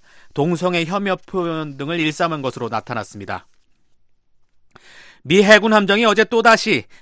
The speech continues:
중국과 타이완 사이에 있는 타이완 해협을 통과했습니다. 클레이 도스 미 칠 함대 대변인은 이날 언론에 배포한 성명을 통해 항행 사실을 밝히고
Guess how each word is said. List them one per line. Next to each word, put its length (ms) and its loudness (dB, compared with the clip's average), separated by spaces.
중국과 520 0
타이완 460 -2
사이에 440 0
있는 260 -6
타이완 400 -2
해협을 380 -2
통과했습니다. 840 -2
클레이 380 0
도스 380 -2
미 160 -6
칠 200 -4
함대 280 0
대변인은 480 -4
이날 240 -2
언론에 420 0
배포한 380 -2
성명을 400 -6
통해 360 -4
항행 360 0
사실을 320 -2
밝히고 540 -4